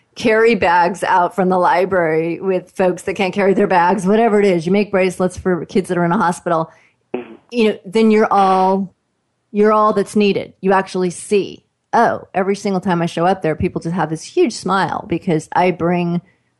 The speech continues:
you know, I, I bring myself, I tell stories or I talk or I make bracelets, you know, whatever that is. So I feel like that's what you're saying. And I really resonate with that, that if somebody is removed or despondent or not really connected, asking them to contribute something,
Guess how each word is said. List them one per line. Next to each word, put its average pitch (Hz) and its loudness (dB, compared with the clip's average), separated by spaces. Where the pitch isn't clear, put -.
you 196 2
know, 160 0
I, 165 0
I 170 0
bring 190 2
myself, 165 0
I 170 0
tell 165 -2
stories 180 -2
or 156 0
I 156 0
talk 160 -2
or 151 0
I 147 -2
make 160 -4
bracelets, - -2
you 175 -4
know, 175 2
whatever 180 2
that 165 2
is. 151 -2
So 160 0
I 170 -4
feel 208 2
like 175 -2
that's 180 -2
what 175 -2
you're 160 -2
saying. 160 -2
And 151 0
I 147 -2
really 160 0
resonate 160 0
with - -4
that, 147 0
that 151 -2
if 160 -2
somebody 156 0
is 156 -4
removed 175 4
or 160 0
despondent 160 0
or 165 2
not 170 2
really 165 2
connected, 226 2
asking 180 0
them 147 -4
to 160 -6
contribute 175 -2
something, 180 0